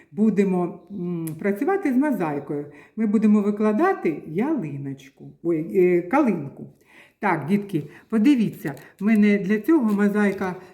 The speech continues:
е, зеленого і червоного кольору. Так, і почнемо ми робити віту ялинки. Подивіться, я беру, ой, ві-, віту калинки. Я беру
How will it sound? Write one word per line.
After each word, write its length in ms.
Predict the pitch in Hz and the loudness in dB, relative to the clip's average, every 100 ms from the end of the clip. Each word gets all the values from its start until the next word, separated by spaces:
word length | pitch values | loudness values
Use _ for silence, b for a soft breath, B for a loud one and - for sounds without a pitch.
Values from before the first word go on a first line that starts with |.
| - | -8
е, 160 | 190 185 | -2 0
зеленого 760 | 185 214 285 370 262 202 190 | 4 4 4 2 2 0 0
і 280 | 190 254 311 | -2 0 0
червоного 840 | 311 214 175 196 262 233 208 208 | 0 -2 -2 0 0 2 2 0
кольору. 640 | 202 160 147 143 139 143 143 _ b b b b b | -2 -6 -6 -6 -8 -12 -14 _ b b b b b
Так, 320 | 170 160 156 | -4 -4 -4
і 160 | 254 277 | 0 0
почнемо 640 | - 180 - 277 349 320 | 2 -2 0 0 0 0
ми 340 | 285 277 262 B B B | 0 0 -2 B B B
робити 960 | 180 180 151 285 330 - 277 262 - - _ _ | -2 0 2 4 4 2 -2 -2 -8 -20 _ _
віту 420 | 151 190 185 - | -6 -2 -2 -4
ялинки. 640 | 151 151 143 139 139 - 135 | -4 -4 -4 -6 -8 -12 -16
Подивіться, 540 | - 147 165 156 - | -12 -6 -6 -6 -8
я 180 | 151 151 | -6 -6
беру, 320 | 139 151 147 147 - _ _ _ _ _ _ _ | -6 -8 -10 -14 -20 _ _ _ _ _ _ _
ой, 240 | 170 175 | 0 2
ві-, 260 | 180 226 190 | 4 4 4
віту 480 | 214 285 226 196 - B | 4 4 2 0 -2 B
калинки. 840 | - 214 208 180 151 143 151 139 - _ | -2 0 2 0 -2 -6 -8 -10 -14 _
Я 220 | 170 202 | -2 0
беру 680 | 185 180 185 233 285 - - | 2 0 2 2 0 -4 -14